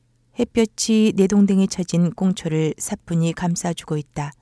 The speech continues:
마지막 엷은 자연이 하늘로 솟구쳐 오른다.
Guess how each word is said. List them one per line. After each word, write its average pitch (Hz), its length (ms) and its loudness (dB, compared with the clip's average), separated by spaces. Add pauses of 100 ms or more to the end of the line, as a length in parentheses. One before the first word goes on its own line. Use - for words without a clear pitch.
(1400)
마지막 202 600 4
엷은 190 480 2
자연이 156 600 -4 (340)
하늘로 160 500 2
솟구쳐 - 500 -8
오른다. 151 460 -6